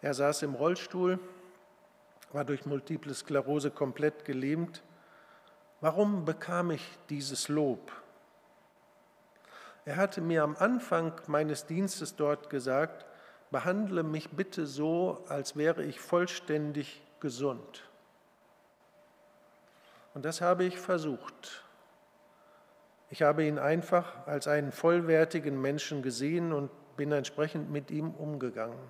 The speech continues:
Obwohl er nichts konnte. Er konnte sich noch nicht mal am Kopf kratzen und dann sagte er, „Kratz mich mal bitte rechts hinten am Kopf.“ Und dann habe ich's versucht mit einer Bürste und sagte, „Ein bisschen höher.“ Total hilflos.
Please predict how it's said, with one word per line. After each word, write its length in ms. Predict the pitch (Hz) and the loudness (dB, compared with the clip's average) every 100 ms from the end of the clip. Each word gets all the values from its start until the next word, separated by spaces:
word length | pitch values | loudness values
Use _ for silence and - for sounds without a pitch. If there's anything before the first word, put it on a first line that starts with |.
| - - _ _ - _ - _ _ - - - - - | -20 -20 _ _ -20 _ -20 _ _ -20 -20 -20 -20 -12
Obwohl 300 | 139 151 180 | -4 4 6
er 140 | 185 | 6
nichts 300 | 180 180 - | 6 0 -2
konnte. 320 | - 131 123 135 | 0 0 0 -4
Er 100 | 139 | 0
konnte 260 | 151 143 | -2 -2
sich 140 | 143 139 | -6 -2
noch 100 | 139 | -2
nicht 220 | 156 - | -2 0
mal 100 | 147 | 0
am 140 | 131 | 0
Kopf 320 | - 185 - | 0 -2 -2
kratzen 440 | - 175 165 - 160 | 2 2 2 -4 -2
und 160 | 143 | -2
dann 140 | 139 131 | -2 0
sagte 360 | 139 139 - | 2 0 0
er, 240 | 139 139 131 - - - | 0 0 -2 -8 -20 -16
„Kratz 320 | - 175 175 | 2 2 4
mich 160 | 170 156 | -6 -2
mal 140 | 156 | -2
bitte 440 | 131 147 - 135 143 - - | 0 -4 -2 -4 -4 -12 -8
rechts 320 | 147 156 - | -6 -6 -8
hinten 380 | - 135 120 131 | -6 -6 -6 -8
am 200 | 139 131 - | -8 -8 -10
Kopf.“ 400 | 120 - - - _ _ _ _ - - - _ - | -14 -14 -20 -20 _ _ _ _ -20 -20 -20 _ -12
Und 120 | 147 | -6
dann 140 | 131 135 | -2 -2
habe 160 | 143 | -2
ich's 80 | 131 | -6
versucht 560 | - 139 151 202 - 139 | -2 -2 0 -2 -4 -10
mit 140 | 123 | -6
einer 120 | 135 | -4
Bürste 480 | 131 160 175 - 170 | -2 0 0 0 -4
und 60 | 143 | 0
sagte, 260 | 160 156 | -2 0
„Ein 120 | 147 | -2
bisschen 280 | 156 - 151 | 0 0 -2
höher.“ 400 | 139 151 117 110 - - - _ _ _ _ - _ _ _ - - - - - - _ _ - | 2 2 2 -2 -12 -20 -20 _ _ _ _ -20 _ _ _ -12 -10 -16 -20 -20 -20 _ _ -6
Total 540 | 170 165 - 175 185 | -6 -4 -4 0 0
hilflos. 800 | 160 185 - 127 127 - - - | 0 -6 -6 -10 -10 -10 -14 -16